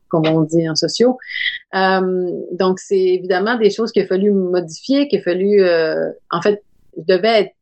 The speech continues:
très sensible à, à toutes ces petites erreurs-là, euh, qui ex-,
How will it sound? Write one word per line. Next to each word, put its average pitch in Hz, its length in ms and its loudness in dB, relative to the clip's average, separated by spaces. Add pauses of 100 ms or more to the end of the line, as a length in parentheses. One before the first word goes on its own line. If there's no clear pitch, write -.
(120)
très 220 340 2 (300)
sensible 202 640 -2 (120)
à, 165 340 2
à - 20 -4
toutes - 240 0
ces - 180 0
petites 175 400 -2
erreurs-là, 175 680 0 (640)
euh, 180 800 2 (360)
qui 214 460 0
ex-, 185 260 0